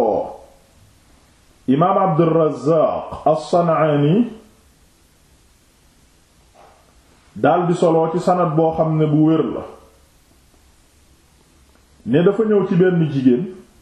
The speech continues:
ne ko diw de, diw, femme telle de, mooy ndaw si, Fatima bi, moo lay àbb sa takkaay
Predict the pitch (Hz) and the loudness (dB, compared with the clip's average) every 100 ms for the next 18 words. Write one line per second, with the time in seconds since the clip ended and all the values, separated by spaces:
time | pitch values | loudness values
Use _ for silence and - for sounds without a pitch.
0 | _ _ _ _ _ _ _ _ _ _ | _ _ _ _ _ _ _ _ _ _
1 | _ _ _ - - 98 147 214 226 180 | _ _ _ -20 -16 0 2 2 0 2
2 | 285 269 - - 147 196 247 311 - - | 2 2 0 -2 0 2 2 0 -4 -16
3 | - _ - - 175 254 240 233 202 175 | -20 _ -20 -2 0 0 0 0 0 0
4 | 214 - - 107 113 131 139 147 202 311 | -4 -10 -12 -6 -4 0 0 0 -2 -4
5 | - 120 127 139 135 120 127 208 - - | -4 -2 -2 -2 -2 2 0 0 -10 -20
6 | _ _ _ _ _ _ _ _ _ _ | _ _ _ _ _ _ _ _ _ _
7 | _ _ 123 143 220 226 214 214 170 175 | _ _ 0 2 2 0 0 0 0 -2
8 | 175 170 - - - - 185 - 160 143 | 0 -2 -4 -14 -6 -2 -2 0 0 0